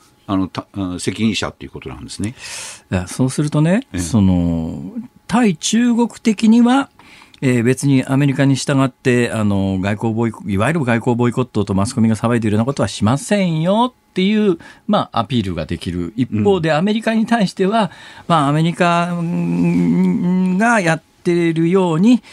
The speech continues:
Speaker 2: その、大臣級みたいな、あの、有力政治家を送ったりもしませんよということで、アメリカにもいい顔をすると。
Speaker 1: はい。
Speaker 2: えー、両方に、まあ、あの、顔を立てると、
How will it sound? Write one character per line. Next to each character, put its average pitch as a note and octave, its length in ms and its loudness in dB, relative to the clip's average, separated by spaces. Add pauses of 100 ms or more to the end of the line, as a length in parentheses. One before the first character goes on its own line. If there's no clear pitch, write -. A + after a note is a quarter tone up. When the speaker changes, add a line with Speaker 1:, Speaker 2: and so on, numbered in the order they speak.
(180)
Speaker 2:
そ - 180 0
の、 F#2 480 2
大 A2 300 0
臣 A3+ 240 4
級 A#3+ 200 0
み A#3 120 4
た F#3 160 0
い D3 60 2
な、 G#2+ 280 2
あ G2 60 0
の、 G2 100 0
有 G#2 140 0
力 F3 140 -2
政 F#3 200 -2
治 F#3+ 60 -6
家 G3+ 140 -2
を F3 40 0
送 E3 120 -8
っ - 40 -20
た A#3 140 -4
り G#3 60 0
も F#3+ 80 2
し - 140 -2
ま F#3 100 2
せ G#3+ 120 -2
ん G#3+ 100 2
よ A#3+ 140 2
と G#3+ 120 -2
い - 20 -2
う G#3 40 -2
こ G#3 80 -4
と A#3+ 80 -2
で、 B3 160 -4
ア D3 100 -2
メ E3+ 100 0
リ F#3+ 60 -2
カ A3 100 -2
に A#3+ 80 2
も D#4+ 160 -6 (140)
い C#3+ 100 2
い A#2+ 40 0
顔 F#2+ 180 -2
を E2+ 80 -8
す - 160 -10
る E2 100 -8
と。 - 160 -12 (280)
Speaker 1:
は F#2+ 220 -4
い。 - 60 -12
Speaker 2:
え A2 240 -2
ー、 G#2+ 60 -4
両 G#3+ 300 0
方 D#4 200 0
に、 E4+ 320 0
ま D3+ 280 0
あ、 A2+ 80 0
あ A2 40 0
の、 G#2+ 140 0
顔 G#2 200 -4
を A#2 40 -2
立 G#2+ 160 -6
て A#2 100 -2
る F2 120 -4
と、 - 100 -20